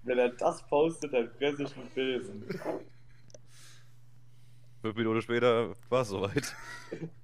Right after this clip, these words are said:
Speaker 1: Dann war natürlich Ekstase pur in unserem Abteil.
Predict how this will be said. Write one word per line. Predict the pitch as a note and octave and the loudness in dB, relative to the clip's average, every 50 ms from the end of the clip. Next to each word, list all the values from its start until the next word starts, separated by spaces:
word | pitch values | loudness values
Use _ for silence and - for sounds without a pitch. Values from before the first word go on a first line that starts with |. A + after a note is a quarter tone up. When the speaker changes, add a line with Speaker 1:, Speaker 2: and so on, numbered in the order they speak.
| - - - - - - - - - - G3+ A3+ A#3+ A#3 A3+ - - - - - - - - - - - - - - | -16 -16 -16 -16 -16 -16 -16 -14 -4 2 4 4 4 4 0 -4 -12 -16 -16 -16 -16 -16 -16 -16 -16 -16 -14 0 2
Speaker 1:
Dann | C3 D3+ D3 | 2 4 4
war | D3+ D3 | 4 4
natürlich | C#3+ D#3 D3 D#3+ D#3 C#3+ - - | 4 2 -2 -4 -6 -6 -6 -6
Ekstase | C#3+ C3+ C3+ - - C#3 C3+ C#3+ C#3+ C3+ C3+ | -6 -8 -8 -4 0 2 2 2 2 -2 -6
pur | C3 - C#3 C#3 C3+ B2 | -10 -8 -4 -4 -4 -4
in | A2+ | -4
unserem | A#2 A#2 A2+ A#2 A2+ A2 | -6 -6 -6 -6 -6 -6
Abteil. | G#2+ - - - A2+ A2 A2 A2 | -6 -8 -8 -8 -6 -6 -6 -6